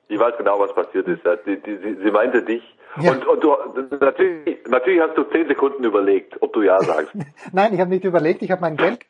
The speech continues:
Speaker 2: Geldbörsel geöffnet und habe geschaut.
Speaker 1: <laughs> Ah, nein!
Speaker 2: <laughs> Best-,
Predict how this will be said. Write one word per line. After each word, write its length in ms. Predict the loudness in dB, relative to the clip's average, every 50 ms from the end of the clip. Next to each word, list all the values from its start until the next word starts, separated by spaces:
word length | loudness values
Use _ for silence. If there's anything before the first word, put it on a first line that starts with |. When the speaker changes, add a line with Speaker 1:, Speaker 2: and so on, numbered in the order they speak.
| -6 0
Speaker 2:
Geldbörsel 640 | 2 2 2 2 -2 -2 2 2 2 2 2 -2 -4
geöffnet 520 | -4 -2 -2 -2 -6 -6 -6 -10 -12 -12 -14 -20 -20 -18 -18 -14 -10
und 160 | -4 0 0
habe 140 | 0 0 0
geschaut. 320 | -2 -6 -4 0 2 4 4
Speaker 1:
<laughs> 0 |
Ah, 360 | 4 4 2 2 2 2 4 4 2 4 4
nein! 280 | 2 2 0 -2 -6 -8 -12 -16 -18 -18 -18 -18 -18 -18 -10 -4 -4
Speaker 2:
<laughs> 180 | -4 -4 -4 -8 -14 -16 -20 -20 -20 -18 -18 -10 -4
Best-, 260 | -4 -4 -4 -4 -12